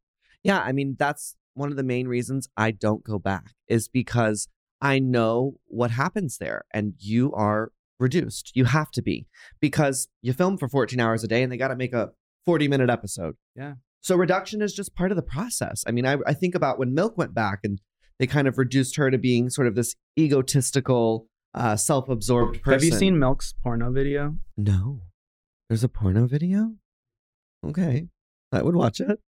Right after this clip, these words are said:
Speaker 1: <laughs> Just saying, he's hot. Um, but, you know, so it's like, I, I understand what these girls say. And that's why I choose not to go back, you know, because I don't wanna be reduced.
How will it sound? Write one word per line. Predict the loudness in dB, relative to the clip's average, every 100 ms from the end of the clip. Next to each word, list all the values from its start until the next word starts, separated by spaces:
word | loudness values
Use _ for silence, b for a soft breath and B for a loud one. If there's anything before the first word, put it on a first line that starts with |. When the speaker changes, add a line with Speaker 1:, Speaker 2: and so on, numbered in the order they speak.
| _
Speaker 1:
<laughs> | 2 4 2 2
Just | 0 0
saying, | 2 2 4
he's | 2
hot. | 2 0 -4 -10 -20 B B
Um, | -2 0 -2 -2
but, | -2 -2 -4
you |
know, | -2 -2
so | 0 -2
it's | -2
like, | -4 0
I, | 0 2 0 -2 -4 -12 _ -4
I | 0 2
understand | 2 0 -2 -2 -2
what | -2
these | -4 -6
girls | -6 -6 -6
say. | -4 -4 -2
And | -2 -2 -4 -2
that's | -2 -4 -2
why | -2 -2
I | -4 -4 -6 -10
choose | -2 -2 -2 -2
not | -2 -2
to | -6
go | -8 -6
back, | -6 -8 -8 -2
you | 0
know, | 2 2
because | 2 2 0 0 -4 _ b b
I |
don't | 0 0
wanna | 0 0
be | 2
reduced. | 0 0 -2 -4 -8